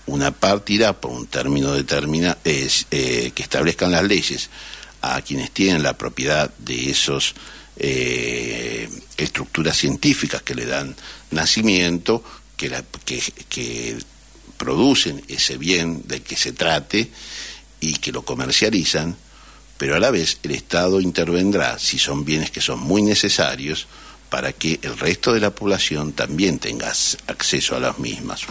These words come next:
Una parte la podrá comprar en el mercado, como está en nuestra Constitución, y otra parte la recibirá del Estado, por ejemplo,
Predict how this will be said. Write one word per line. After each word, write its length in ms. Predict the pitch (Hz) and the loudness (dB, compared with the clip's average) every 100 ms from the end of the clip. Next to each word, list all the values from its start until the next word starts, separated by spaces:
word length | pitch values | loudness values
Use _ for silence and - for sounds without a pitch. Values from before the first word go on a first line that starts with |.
| - | 0
Una 160 | 101 | 2
parte 340 | 101 90 76 87 | 4 0 2 0
la 120 | 73 | 0
podrá 280 | - 67 64 | -2 -2 -2
comprar 460 | 67 64 - 69 | -4 -4 -2 0
en 80 | 67 | 0
el 100 | 69 | 0
mercado, 480 | - - - 117 73 | 0 0 2 2 2
como 160 | 76 123 | 0 0
está 140 | - | 4
en 60 | 240 | 4
nuestra 220 | - 78 | 4 0
Constitución, 580 | 80 92 - - 73 69 | 0 0 0 2 0 2
y 80 | 90 | 2
otra 240 | 95 139 | 4 0
parte 460 | - 80 71 95 - - - - - | 2 -2 0 -6 -6 -10 -10 -12 -6
la 100 | 71 | -4
recibirá 640 | 69 - 69 69 71 71 71 | 0 0 0 2 2 4 2
del 200 | 69 67 | 0 0
Estado, 400 | - - 71 60 | 2 2 2 0
por 140 | 110 | -2
ejemplo, 440 | - 87 90 - | 0 0 2 0